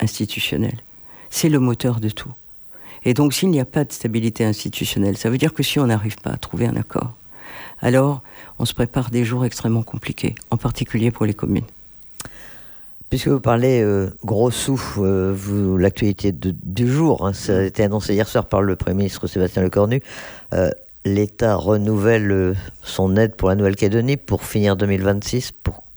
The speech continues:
Speaker 2: commencer ou tenir en deux mille vingt-sept. Euh, c'est, ça a été le, le résultat de la mission transpartisane qui vient de passer cinq jours, euh, cinq jours à Paris. Euh, on n'a pas encore tous les détails, mais qu'est-ce que vous pensez déjà de ce,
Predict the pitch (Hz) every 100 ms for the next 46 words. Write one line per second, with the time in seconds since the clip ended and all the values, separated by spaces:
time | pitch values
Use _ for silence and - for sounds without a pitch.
0 | _ - - 92 87 95 - 120 104 -
1 | 117 117 117 101 95 98 87 101 139 147
2 | - - - - - - - 120 120 113
3 | 110 - 113 - 107 - 104 101 87 -
4 | 110 117 120 123 113 - 131 98 101 95
5 | 104 - 104 104 - 104 - 113 127 113
6 | 101 90 95 - 95 90 - 113 107 117
7 | 104 92 - - - - 120 110 113 110
8 | 117 147 - - - - 85 - - 117
9 | 120 131 123 127 - 139 143 135 165 147
10 | - 147 - 127 135 123 147 139 127 135
11 | 147 127 - 127 123